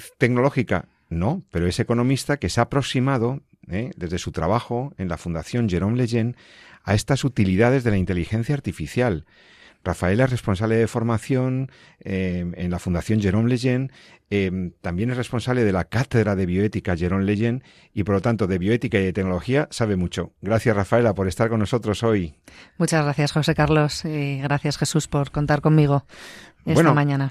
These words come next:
Speaker 1: aparte de lo que podéis comentar, lo que han dicho Paul Victoria y Álvaro Gómez, pero a mí me gustaría, eh, también que, que hablaras de esta otra dimensión, esta otra, ah, posible aplicabilidad de la inteligencia artificial.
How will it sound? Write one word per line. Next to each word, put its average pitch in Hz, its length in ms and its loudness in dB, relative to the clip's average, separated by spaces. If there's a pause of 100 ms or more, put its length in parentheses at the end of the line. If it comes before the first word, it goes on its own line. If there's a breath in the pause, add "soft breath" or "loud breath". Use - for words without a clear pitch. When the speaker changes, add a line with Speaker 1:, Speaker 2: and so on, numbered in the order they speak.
(100)
Speaker 1:
aparte 127 360 2
de - 20 8
lo 160 100 6
que 131 160 2
podéis 104 280 2
comentar, 135 360 4
lo 123 100 6
que - 80 0
han 107 100 2
dicho 104 340 2
Paul 104 180 0
Victoria 123 400 2
y 104 80 6
Álvaro 104 280 4
Gómez, 127 280 2
pero 92 540 2 (200)
a 80 120 -8
mí 95 100 0
me 147 80 0
gustaría, 113 580 0
eh, 82 200 -8 (240)
también 90 400 -6
que, 90 340 0
que - 80 -6
hablaras 95 360 0
de 101 100 2
esta 110 240 0
otra 117 320 0
dimensión, 101 640 -2
esta 101 240 -4
otra, 98 320 -4 (100)
ah, 85 160 -8
posible 98 460 -6
aplicabilidad 87 840 -6 (380 soft breath)
de 90 100 -2
la 92 60 0
inteligencia 90 520 -4
artificial. 101 640 -6